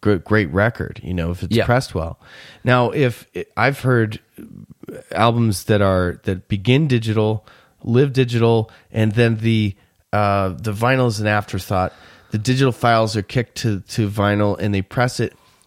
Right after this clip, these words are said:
Speaker 1: and it's, and it's not super impressive. It's not
Speaker 2: Yep.
Speaker 1: like, doesn't stand out to you as like,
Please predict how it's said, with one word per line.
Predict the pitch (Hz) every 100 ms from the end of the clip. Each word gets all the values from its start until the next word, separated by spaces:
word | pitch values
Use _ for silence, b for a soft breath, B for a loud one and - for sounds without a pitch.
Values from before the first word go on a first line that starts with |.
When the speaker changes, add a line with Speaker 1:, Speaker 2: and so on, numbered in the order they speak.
| _
Speaker 1:
and | 139 143
it's, | 135 - _ _ _ _
and | 123
it's | 123 - - - _ _
not | 127 120 117 113 - - - _ _
super | - - 123 98
impressive. | 101 92 87 85 - -
It's | - 95 117
not | 110 127
Speaker 2:
Yep. | 165
Speaker 1:
like, | 92 85 - - b b b b b
doesn't | 131 139 139 107 -
stand | - - 143 131 123
out | 117 107 101 -
to | 113
you | 98 92
as | 87 87 90
like, | 87 82 -